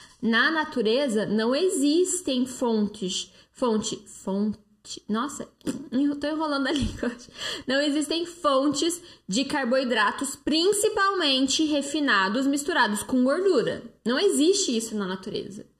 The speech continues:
As fontes de carboidrato que tem na natureza são naturais. É a mandioca, é a batata doce, né? É o inhame,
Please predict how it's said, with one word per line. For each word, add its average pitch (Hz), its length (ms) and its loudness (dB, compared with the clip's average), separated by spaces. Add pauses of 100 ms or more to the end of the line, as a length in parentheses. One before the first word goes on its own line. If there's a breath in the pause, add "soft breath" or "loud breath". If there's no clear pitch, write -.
(460 loud breath)
As - 220 -2
fontes 294 260 0
de 240 80 2
carboidrato 208 640 0
que - 60 -16
tem 196 100 -2
na 190 100 0
natureza 196 600 0 (280 loud breath)
são 311 180 -4
naturais. 294 800 0 (220 loud breath)
É - 100 -6
a 339 120 0
mandioca, 254 1080 0 (380 soft breath)
é 302 140 -2
a 247 80 2
batata 220 420 -2
doce, 226 960 2 (520)
né? 262 320 -2 (160 loud breath)
É 220 140 0
o 214 100 4
inhame, 233 1120 2